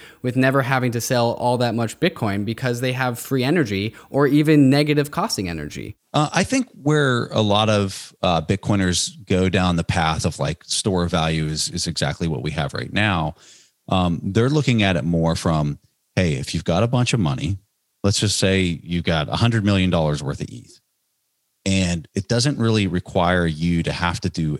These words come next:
Speaker 2: anything from this point forward to still have an enormous vote in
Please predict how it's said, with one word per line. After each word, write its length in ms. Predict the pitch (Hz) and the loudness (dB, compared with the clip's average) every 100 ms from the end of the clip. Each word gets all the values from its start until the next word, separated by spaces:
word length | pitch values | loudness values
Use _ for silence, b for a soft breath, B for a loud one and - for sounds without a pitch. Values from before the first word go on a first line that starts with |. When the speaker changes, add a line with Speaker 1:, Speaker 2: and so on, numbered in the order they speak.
| - | -2
Speaker 2:
anything 460 | 101 107 101 87 78 | 0 2 2 -2 -2
from 180 | 82 | -2
this 120 | 73 - | -2 -4
point 300 | - 65 - | -4 -4 -2
forward 560 | 98 95 90 76 71 | 0 2 2 0 -2
to 120 | - | -2
still 400 | - - 101 95 | -2 -2 0 0
have 500 | 85 82 80 78 71 - - | 2 0 0 0 -4 -6 -4
an 160 | 82 | -2
enormous 640 | 82 90 98 117 120 92 - | 0 0 2 2 2 0 -2
vote 680 | 78 101 98 80 - - - _ _ _ _ _ - | -2 2 2 0 -2 -10 -10 _ _ _ _ _ -2
in 420 | 104 98 92 | 0 2 0